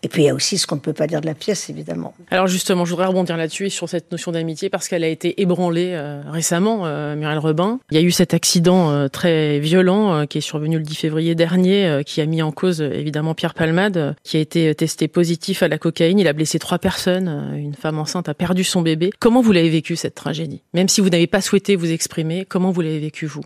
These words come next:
Speaker 1: Je ne me suis pas exprimée parce que ce que j'ai,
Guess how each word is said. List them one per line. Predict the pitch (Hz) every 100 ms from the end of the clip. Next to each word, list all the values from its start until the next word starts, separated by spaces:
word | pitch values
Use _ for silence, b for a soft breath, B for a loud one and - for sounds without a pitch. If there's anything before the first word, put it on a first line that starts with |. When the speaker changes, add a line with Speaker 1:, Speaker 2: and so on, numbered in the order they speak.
| _ -
Speaker 1:
Je | -
ne | 202
me |
suis | -
pas | 240
exprimée | 202 - 165 156 180
parce | 156 -
que | 170 156
ce | 143 -
que | 156
j'ai, | 147 151 151 147 151